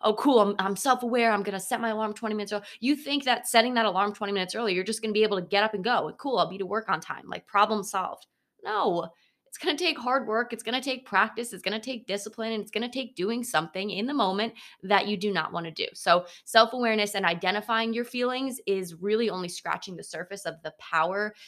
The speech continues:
that this characteristic and this trait has. You have to be able to understand that sometimes your feelings and emotions and how you feel right then and there doesn't matter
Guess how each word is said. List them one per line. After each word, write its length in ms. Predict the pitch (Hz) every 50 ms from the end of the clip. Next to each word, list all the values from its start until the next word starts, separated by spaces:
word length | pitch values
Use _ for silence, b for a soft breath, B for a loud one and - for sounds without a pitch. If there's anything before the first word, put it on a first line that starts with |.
| B B
that 240 | - 175 185 175 - - _ _ _
this 240 | 170 190 190 190 -
characteristic 760 | - - 185 175 175 - - - 170 175 - - 190 190 185
and 120 | 185 170 165
this 160 | 165 - -
trait 320 | - - 185 180 170 -
has. 480 | - - 170 165 170 208 277 277 285 B B B B B B
You 140 | 202 220 202
have 280 | 214 185 170 170 - -
to 80 | 214
be 140 | 185 190 175
able 160 | 175 175 180
to 300 | 180 - - 185 180 170 - -
understand 760 | 175 196 208 208 208 202 - - - 156 170 180 214 262 262
that 280 | 226 214 196 - - -
sometimes 580 | - - 190 226 233 - - - 285 269 233
your 140 | 185 202 220
feelings 540 | 226 - - 202 196 202 226 247 254 233 226
and 80 | 214 202
emotions 640 | 175 160 170 180 202 - 254 269 285 302 294 - B B B B B B -
and 120 | 202 196
how 140 | 180 180 208
you 220 | 220 208 226 233
feel 480 | 220 - _ - 208 214 233 233 254 240
right 260 | 196 202 220 202 - -
then 180 | 220 214 220
and 120 | 220 214 175
there 400 | 175 170 180 214 240 269 269 269 B B B B _ 170 160
doesn't 400 | - 220 226 247 233 277 240 175
matter 580 | 185 185 180 165 151 175 190 226 247 285 330